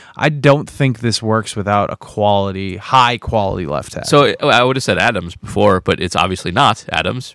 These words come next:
Speaker 2: because they've been fine.
Speaker 1: Won three straight,
Speaker 2: <laughs>
Speaker 1: yeah.
Speaker 2: It's probably, I agree, it's probably Bakhtiari. Um, it's, uh, the hardest position to replace. Y-, your backup tackle is going to be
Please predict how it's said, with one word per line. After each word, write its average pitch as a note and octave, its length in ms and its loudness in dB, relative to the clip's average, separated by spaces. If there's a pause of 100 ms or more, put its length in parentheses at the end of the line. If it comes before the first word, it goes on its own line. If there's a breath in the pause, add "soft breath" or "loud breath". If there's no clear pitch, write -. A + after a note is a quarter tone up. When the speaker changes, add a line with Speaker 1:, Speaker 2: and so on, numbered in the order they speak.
Speaker 2:
because - 520 -10
they've F2 260 -8 (140)
been G#2 120 -6
fine. - 200 4
Speaker 1:
Won G2+ 140 -2
three A#2 180 0
straight, F#3+ 340 4
Speaker 2:
<laughs> F#3+ 160 2
Speaker 1:
yeah. A#2+ 300 2 (380 loud breath)
Speaker 2:
It's D#3+ 160 4
probably, E3 320 4
I B2+ 100 4
agree, A2+ 180 2
it's G#2 120 0
probably G2+ 160 4
Bakhtiari. G2 500 2
Um, F2+ 380 0
it's, G#2+ 160 -2
uh, A2 100 2 (140)
the G2+ 80 0
hardest G#2+ 340 -2
position G2 400 -10
to G2+ 220 -6
replace. D3+ 680 -4
Y-, - 200 -10
your F#2 340 -2
backup F#2 460 -4 (100)
tackle E2+ 420 -6
is F2 140 -8
going E2 220 -10
to - 80 -20
be - 260 -10